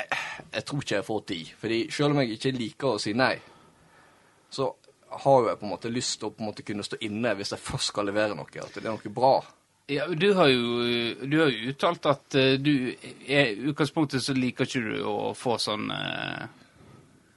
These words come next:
Speaker 2: at du, du, du føler deg presset.
Speaker 1: Ja,
Speaker 2: At det,
Speaker 1: og jeg
Speaker 2: det liker ikke du.
Speaker 1: Nei, egentlig ikke.
Speaker 2: Så jeg regner med du sa nei til, i hvert fall en du ikke kjenner.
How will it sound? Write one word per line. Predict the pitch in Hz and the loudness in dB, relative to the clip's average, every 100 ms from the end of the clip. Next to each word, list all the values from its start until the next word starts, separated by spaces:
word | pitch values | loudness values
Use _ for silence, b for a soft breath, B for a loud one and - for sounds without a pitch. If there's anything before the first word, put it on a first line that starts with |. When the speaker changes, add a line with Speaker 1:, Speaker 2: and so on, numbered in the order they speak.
| _ | _
Speaker 2:
at | - - | -8 -6
du, | 123 110 - - - | -6 -8 -14 -20 -16
du, | 131 127 120 120 | -6 -4 -2 -4
du | 117 123 | -4 -6
føler | 117 123 117 | -4 0 0
deg | 107 | -2
presset. | - 110 - - - - | -2 -4 -4 -8 -12 -4
Speaker 1:
Ja, | 110 117 | 8 10
Speaker 2:
At | 143 160 | 10 8
det, | 147 | 6
Speaker 1:
og | 143 | 8
jeg | 120 | 6
Speaker 2:
det | 120 120 | 4 4
liker | 110 107 110 | 2 -2 -4
ikke | 110 | -4
du. | 92 - B B B | -8 -14 B B B
Speaker 1:
Nei, | 127 131 165 | 6 8 10
egentlig | 135 104 | 6 0
ikke. | 113 110 - | 0 0 2
Speaker 2:
Så | 131 | 4
jeg | 135 | 8
regner | 135 139 | 8 8
med | 156 135 113 | 6 4 2
du | |
sa | 147 | 2
nei | 160 160 151 131 120 117 113 | 4 6 8 6 4 2 0
til, | 131 | 0
i | 123 | 4
hvert | 127 | 4
fall | 127 98 | 2 0
en | 123 156 | 2 4
du | 156 | 2
ikke | 143 | 0
kjenner. | - 143 92 - - | -4 -2 -2 -6 -14